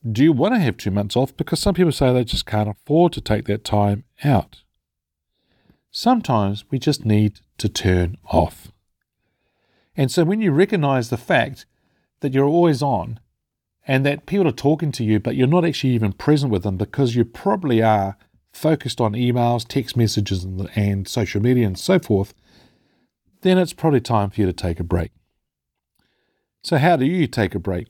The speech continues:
What are some things that you might need to do to put in place? Well, the one first thing I think you need to do is you actually need to recognize the fact that you do need to take a break. Number two is you probably need to acknowledge it, that you are wanting to, or you're needing to take a break.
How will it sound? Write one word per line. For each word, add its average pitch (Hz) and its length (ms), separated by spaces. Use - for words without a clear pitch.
What 143 120
are 151 40
some 139 180
things 131 260
that 127 100
you 120 120
might 120 240
need 113 160
to 117 80
do 135 240
to 113 80
put 113 160
in 107 120
place? 139 460
Well, 175 120
the 175 40
one 247 200
first 220 420
thing 127 140
I 107 100
think 117 260
you 113 80
need 110 200
to 104 60
do 135 200
is 127 140
you 151 80
actually 147 240
need 151 80
to 117 80
recognize 117 500
the 107 80
fact 127 320
that 151 160
you 156 320
do 180 240
need 104 160
to 95 80
take 92 240
a 87 40
break. 85 280
Number 127 200
two 151 300
is 123 120
you 127 60
probably 160 240
need 175 180
to 226 80
acknowledge 208 580
it, - 280
that 120 120
you 110 200
are 107 240
wanting 101 300
to, - 160
or 98 160
you're 95 100
needing 98 260
to - 120
take 98 220
a 90 40
break. 95 280